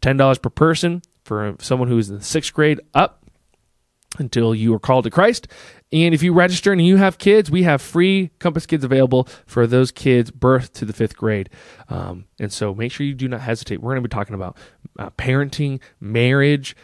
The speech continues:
finances, conflict resolution, and also having a breakout for the teens to learn how to be, you know, godly, to be pre-,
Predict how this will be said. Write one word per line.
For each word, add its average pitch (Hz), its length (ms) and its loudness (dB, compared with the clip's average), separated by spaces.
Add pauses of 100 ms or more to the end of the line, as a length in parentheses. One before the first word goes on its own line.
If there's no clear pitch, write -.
(140)
finances, 139 880 -2
conflict 135 600 -4
resolution, 139 540 0
and 147 160 -2
also 143 240 0
having 135 220 -4
a 107 40 -6
breakout 143 440 -2
for 156 120 -2
the 120 120 -2
teens 170 460 -4
to 143 100 -4
learn 131 180 -4
how 135 160 -2
to 135 160 0 (280)
be, 139 260 2 (320)
you 131 120 -6
know, 107 200 -10 (180)
godly, 135 680 0
to 127 180 -12
be 117 200 -8
pre-, - 240 -6